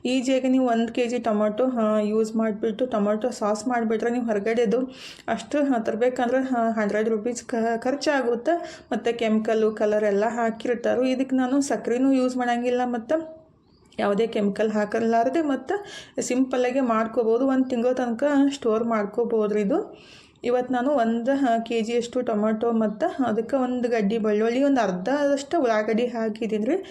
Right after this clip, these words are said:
Actually ಉಳ್ಳಾಗಡ್ಡಿ ಬೆಳ್ಳುಳ್ಳಿ ಹಾಕೋದ್ರಿಂದ ಸ್ವಲ್ಪ ಟೇಸ್ಟ್ ಡಿಫ್ರೆಂಟಾಗಿ ಇರ್ತ-,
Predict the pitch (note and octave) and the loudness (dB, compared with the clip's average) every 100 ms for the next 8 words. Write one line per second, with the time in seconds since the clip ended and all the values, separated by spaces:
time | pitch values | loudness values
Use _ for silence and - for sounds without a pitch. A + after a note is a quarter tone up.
0 | - - - A#3 C#4 C#4+ C4 A#3+ B3 B3+ | -18 -12 -6 -2 0 2 2 2 2 0
1 | A#3 A3+ A#3 B3 A3 A3+ A3 A3+ B3+ C4+ | 2 2 2 0 -2 -2 -2 -2 -2 -2
2 | B3+ B3+ C4+ C4+ A#3 A3 A3+ - D4 B3 | -4 -2 -2 0 0 0 -2 -2 0 0
3 | A3 B3+ C4+ C#4+ C4+ B3+ B3 A#3 | 0 0 2 2 2 0 -2 -4